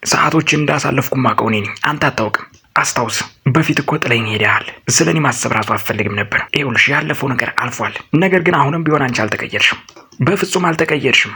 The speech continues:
ትንሽ ትኩረት ሲያንስሽ እሱ ጥሎሽ ሲሄድ በመጨረሻ የሱን ትኩረት ለማግኘት ብለሽ ይህንን ነገር አደረግሽ። እያስመሰልሽ ነው ያለሽው። ልጅሽ ጥሎሽ ስለመጣ ነው ወደ እኔ ይሄን ሁሉ ነገር ያደረግሽው። ቆም ብለሽ እንኳን አስበሽው ታውቂያለሽ? ምን አይነት አስከፊ የሆነ ስሜት እንደሚሰማው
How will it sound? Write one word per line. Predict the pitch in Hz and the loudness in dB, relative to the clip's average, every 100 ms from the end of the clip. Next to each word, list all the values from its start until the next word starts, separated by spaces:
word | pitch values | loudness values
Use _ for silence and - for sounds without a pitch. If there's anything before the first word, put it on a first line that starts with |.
| - | -2
ትንሽ | 175 190 180 | 2 4 4
ትኩረት | - 143 160 | 2 2 2
ሲያንስሽ | - 147 147 160 - - - _ - | 2 0 0 0 0 0 -2 _ -4
እሱ | 117 139 | -2 0
ጥሎሽ | 135 147 - | 0 2 2
ሲሄድ | - 151 160 - - | 2 2 2 -2 0
በመጨረሻ | 139 151 - 143 139 | 2 2 0 2 2
የሱን | 139 131 135 | 2 0 0
ትኩረት | - 127 | 0 2
ለማግኘት | 120 110 113 107 | 0 0 -2 0
ብለሽ | 110 113 | 0 0
ይህንን | 117 107 107 | 0 0 0
ነገር | 107 104 | 0 0
አደረግሽ። | 104 104 - - - - | 0 -2 0 -2 -2 -4
እያስመሰልሽ | 123 131 131 139 123 127 120 | -2 0 0 0 0 0 2
ነው | 120 | 2
ያለሽው። | 110 110 - - - - | 2 2 0 -2 -10 2
ልጅሽ | 156 175 165 | 4 4 2
ጥሎሽ | - 170 | 4 4
ስለመጣ | - 156 143 - 135 | 4 0 -2 -2 -2
ነው | 120 | 0
ወደ | 113 | 2
እኔ | 101 101 - - | 0 -4 -10 -4
ይሄን | 123 151 | -2 0
ሁሉ | 127 113 | 0 0
ነገር | 101 98 | 0 0
ያደረግሽው። | 98 98 - - _ | 0 0 -4 -6 _
ቆም | - 190 | 0 4
ብለሽ | 196 196 - | 4 4 2
እንኳን | 165 156 143 | 2 2 2
አስበሽው | - 127 131 123 | 0 0 0 2
ታውቂያለሽ? | 131 - 143 - - - | 0 0 0 0 0 4
ምን | 151 165 | 4 4
አይነት | 143 147 151 - | 0 0 -2 -4
አስከፊ | 135 127 - 123 | -4 -2 -4 -4
የሆነ | - 127 120 | 0 2 2
ስሜት | 123 127 120 | 2 0 2
እንደሚሰማው | 117 123 120 - 139 | 2 2 0 0 0